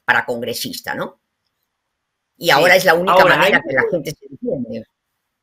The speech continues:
Speaker 1: Mm.
Speaker 2: Sí, pero hay
Speaker 1: ¿Cómo?
Speaker 2: otro elemento también que es importante y que creo que no hay que dejar de lado en general en análisis,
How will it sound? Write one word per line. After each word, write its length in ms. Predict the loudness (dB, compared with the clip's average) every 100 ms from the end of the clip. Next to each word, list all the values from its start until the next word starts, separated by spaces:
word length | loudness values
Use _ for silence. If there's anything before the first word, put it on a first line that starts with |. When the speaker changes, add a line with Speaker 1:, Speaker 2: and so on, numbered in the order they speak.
| _ _ _ _ -12
Speaker 1:
Mm. 200 | -10 -6
Speaker 2:
Sí, 160 | -6
pero 180 | -2 0
hay 120 | 0
Speaker 1:
¿Cómo? 120 | 2 2
Speaker 2:
otro 120 | 2
elemento 460 | -2 -4 -6 -8
también 380 | -6 -6 -6 -10 -10
que 80 |
es 120 | -12 -12
importante 680 | -8 -6 -2 -2 -2 -2
y 180 | -2 -4
que 140 | -8 -8
creo 280 | -2 0
que 120 | -2 -4
no 80 | -4
hay 120 | -2
que 120 | -4
dejar 280 | -4 -2 -2
de 120 | 0
lado 200 | 0 -2
en 80 | -4
general 420 | -8 -6 -4 -4
en 220 | -6 -8
análisis, 800 | -8 -4 -4 -6 -12 -14 -14 -16